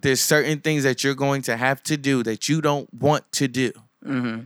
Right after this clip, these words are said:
Speaker 1: Certain things that you're not comfortable with that you're gonna have to do. And I don't mean that in, like, a way of, like, you have to sacrifice your integrity,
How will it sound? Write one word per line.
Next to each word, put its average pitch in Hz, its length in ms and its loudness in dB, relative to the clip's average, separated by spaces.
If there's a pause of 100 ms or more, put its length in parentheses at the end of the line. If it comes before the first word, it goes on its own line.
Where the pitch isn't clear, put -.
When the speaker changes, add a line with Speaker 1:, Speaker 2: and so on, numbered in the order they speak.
Speaker 1:
Certain 165 380 2
things 156 240 0
that 131 200 2
you're 156 120 2
not 143 260 0
comfortable 143 680 0
with 120 440 0 (340)
that 123 200 2
you're 151 100 4
gonna 139 220 2
have 139 180 2
to 127 100 -6
do. 131 200 4
And 127 100 4
I 156 100 6
don't 156 260 0
mean 151 300 0
that 139 220 2
in, 139 180 -4
like, 127 260 2
a 123 60 4
way 131 260 4
of, 120 120 2
like, 117 240 0
you 131 120 2
have 123 160 2
to 113 80 -6
sacrifice 123 640 0
your 120 100 -2
integrity, 113 640 -2